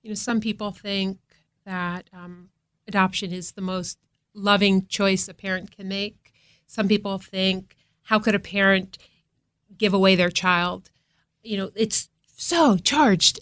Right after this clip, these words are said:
and people fail to recognize that each one of us is living our lives doing the best that we can do. So, um, like that, people, you know, have very strong opinions and also about transracial adoption, same-sex adoption,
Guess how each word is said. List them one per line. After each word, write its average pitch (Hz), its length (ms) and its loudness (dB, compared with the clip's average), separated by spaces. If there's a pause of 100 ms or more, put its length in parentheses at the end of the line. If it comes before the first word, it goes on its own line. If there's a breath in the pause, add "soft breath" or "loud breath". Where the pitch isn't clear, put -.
and 214 360 -4
people 247 260 -12 (160)
fail 247 260 4
to 214 160 -8
recognize 185 680 -8
that 185 240 -6 (180)
each 240 240 2
one 214 160 6
of 196 80 2
us 202 220 2
is 170 120 -10
living 208 220 4
our 190 120 6
lives 190 380 4
doing 196 260 0
the 185 60 -2
best 180 280 -8
that 170 100 -14
we 175 120 -12
can 185 200 -6
do. 180 360 2 (580 soft breath)
So, 226 640 6
um, 214 420 2 (1120)
like 247 260 2
that, 226 420 4 (440)
people, 226 380 4 (280 loud breath)
you 226 120 -2
know, 202 80 4
have 196 100 2
very 208 200 4
strong 202 340 2
opinions 202 600 2
and 196 120 -6
also 190 260 -2
about 170 320 -10
transracial 240 720 0
adoption, 208 640 -2
same-sex - 1160 -4
adoption, 220 920 0